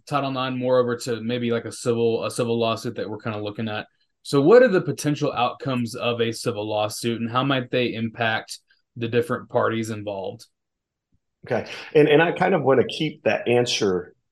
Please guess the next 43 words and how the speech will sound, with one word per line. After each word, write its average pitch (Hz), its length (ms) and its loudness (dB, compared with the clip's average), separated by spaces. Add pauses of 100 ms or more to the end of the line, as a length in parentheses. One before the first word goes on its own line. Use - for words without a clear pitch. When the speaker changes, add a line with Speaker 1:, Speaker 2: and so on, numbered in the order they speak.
(140)
Speaker 2:
I, 120 100 6
I'm 151 120 4
gonna 147 100 6
answer 151 280 4
that - 120 -4
question, 113 320 0
but - 140 -4
keep - 260 -8
it 151 80 0
in 127 80 0
the 101 80 -2
context 104 540 -4
of 87 100 -6
what 98 220 2
we're - 80 6
Speaker 1:
Mm-hmm. 92 80 6
Speaker 2:
dealing 92 320 2
with 90 200 2
here - 140 0
at 127 40 6
Speaker 1:
Absolutely. 117 280 0
Speaker 2:
Texas 104 180 -6
Tech - 260 -2
with 110 160 0
what's 92 180 4
going 87 260 0
on, 85 280 -2
okay? 92 260 -2 (320)
If 147 140 2
you 220 60 4
can 240 140 4
imagine 175 400 4
a 113 60 4
civil 113 340 2
lawsuit, 87 400 -2
even 185 240 2
though 180 160 4
it's 117 160 4
one 110 220 0
person 110 340 -2
against 92 320 -4
the 90 160 -4
other, 80 320 -6